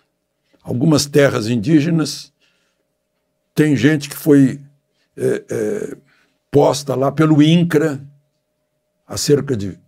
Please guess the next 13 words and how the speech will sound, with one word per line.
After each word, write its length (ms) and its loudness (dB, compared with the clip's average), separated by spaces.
trinta 340 2
anos, 560 -4
estão 220 -6
sendo 280 0
despejados 800 -6
de 100 -20
qualquer 360 -8
maneira, 360 -4
hoje 200 -2
é 20 -4
o 60 -4
último 360 -10
prazo. 540 -10